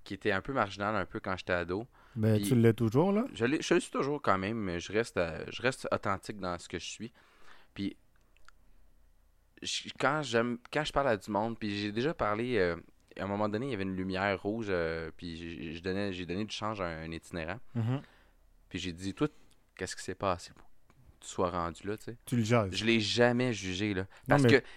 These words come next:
Speaker 1: ces
Speaker 2: t'as
Speaker 1: gens
Speaker 2: jasé avec lui.
Speaker 1: Ouais, deux, euh, le, le, le, le, le quarante secondes, là, de, de la lumière rouge, j'ai jasé avec.
Speaker 2: Mhm.
Speaker 1: J'ai fait peut-être perdre un peu de change, là,
Speaker 2: Mhm.
Speaker 1: mais par contre, j'ai compris une chose.
Speaker 2: Mhm.
Speaker 1: Que la pe-, la valeur de la personne ne se... Ne se,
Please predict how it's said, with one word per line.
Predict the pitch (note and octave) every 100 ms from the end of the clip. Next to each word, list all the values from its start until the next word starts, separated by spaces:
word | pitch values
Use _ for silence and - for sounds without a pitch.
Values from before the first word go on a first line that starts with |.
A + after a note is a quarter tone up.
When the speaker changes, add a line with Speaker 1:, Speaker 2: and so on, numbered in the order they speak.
| -
Speaker 1:
ces | - C3+
Speaker 2:
t'as | C3 B2+
Speaker 1:
gens |
Speaker 2:
jasé | C3 B2 C#3+
avec | E3+ -
lui. | A2+ F#2+
Speaker 1:
Ouais, | - E3 A#3
deux, | - D#3 -
euh, | C3+
le, | B2+ C3+
le, | B2+ B2+
le, | B2
le, | A#2 B2
le | B2 A#2+
quarante | D3+ D3+ D#3+
secondes, | D#3 C#3+ D#3+
là, | D3+
de, | C3+ B2+
de |
la | A#2
lumière | A#2+ B2 A#2+
rouge, | C#3 C3
j'ai | A2+
jasé | G#2 G2 G2
avec. | F#2+ G2+ -
Speaker 2:
Mhm. | A#2 A#2+ A#2+
Speaker 1:
J'ai | - G2+
fait | A2
peut-être | - C3 -
perdre | B2 B2+
un | A#2
peu | -
de | -
change, | C3+ F3+ D#3+
là, | E3+ E3+ C3
Speaker 2:
Mhm. | B2 B2+
Speaker 1:
mais | G2+ G#2
par | - G2 -
contre, | C#3 G#2
j'ai |
compris | G2+ G2+ - G#2
une | F#2+
chose. | - A#2 G2 -
Speaker 2:
Mhm. | A#2+ C3 E3 - _ _
Speaker 1:
Que | F#2+
la | F#2
pe-, | - -
la | G2
valeur | G2 G#2 A2+ A#2
de |
la | F#2+
personne | - F#2 - A#2
ne | G2+
se... | - G2+ - G#2
Ne | G2+ F#2+
se, | - F#2+ F#2+ F#2 F#2 F2+